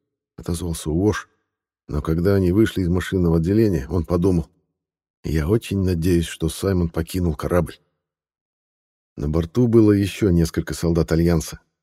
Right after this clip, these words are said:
Они вошли через шлюзы, расположенные рядом с камбузом, и теперь парами расхаживали по Сиренити. Вож знал, что на тщательный осмотр корабля им понадобится несколько часов.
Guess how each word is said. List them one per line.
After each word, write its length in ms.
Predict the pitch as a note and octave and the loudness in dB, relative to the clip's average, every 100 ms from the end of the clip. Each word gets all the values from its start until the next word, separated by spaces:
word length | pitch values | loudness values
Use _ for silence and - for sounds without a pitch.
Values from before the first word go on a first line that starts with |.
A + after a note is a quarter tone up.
| _ _ _ _ | _ _ _ _
Они 240 | - F#2+ A2+ | -2 2 2
вошли 280 | G#2+ - A2 | 2 2 2
через 240 | A2 G#2 | 4 2
шлюзы, 400 | - G#2 B2 F#2+ | 0 0 2 2
расположенные 600 | F#2 - G2 G2 F#2+ G2 | 0 0 2 2 4 4
рядом 280 | G2 G#2 F2+ | 4 4 2
с 60 | - | -2
камбузом, 540 | G2+ A2+ F2 C#2+ A#1+ _ _ _ | 0 2 2 -2 -8 _ _ _
и 100 | D#2+ | -6
теперь 340 | E2+ E2 B2+ A2 | -4 0 2 2
парами 440 | - A2 G#2+ G2 | 0 2 4 4
расхаживали 580 | F#2 - G2 G2 F2+ E2+ | 2 0 0 2 2 2
по 120 | F2 | 0
Сиренити. 580 | - E2+ F2 E2 - - _ _ _ _ _ _ _ _ _ | -2 2 2 2 -2 -14 _ _ _ _ _ _ _ _ _
Вож 300 | - A2 A#2 E2+ | -2 2 2 2
знал, 280 | A2+ A2 | 2 2
что 180 | E2+ - | 0 0
на 140 | E2 F2+ | 0 0
тщательный 440 | - A2+ G2+ G2+ | 0 2 4 4
осмотр 360 | F#2+ A#2 - F#2 | 4 2 2 0
корабля 400 | G2 G2+ A2+ A2 | 2 2 4 4
им 140 | F#2+ | 4
понадобится 540 | G2 G#2 G2 F#2 - | 2 2 2 0 0
несколько 400 | F#2 G2+ G#2+ F2 | 2 2 -2 -8
часов. 500 | - G#2 - E2+ - | -6 -6 -2 -4 -4